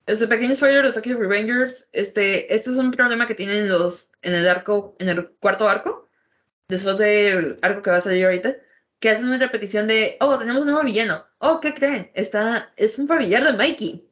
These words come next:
Otra vez". Pero, o sea, me choca, es como de, o por ejemplo, con, como tú dices, de la chica de The Cursed Child.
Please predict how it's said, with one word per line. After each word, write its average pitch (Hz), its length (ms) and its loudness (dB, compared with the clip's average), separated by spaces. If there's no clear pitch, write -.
Otra 226 340 4
vez". 226 400 2
Pero, 208 640 -2
o 214 80 0
sea, 247 140 -2
me 247 100 -4
choca, 294 300 0
es 285 100 -4
como 285 200 0
de, 208 440 -2
o 233 180 2
por 247 120 2
ejemplo, 277 280 0
con, 226 380 -6
como 233 200 -4
tú 262 100 -2
dices, 277 320 0
de 208 60 2
la 202 200 2
chica 247 220 -4
de 254 160 2
The 220 60 0
Cursed 226 240 2
Child. 151 440 0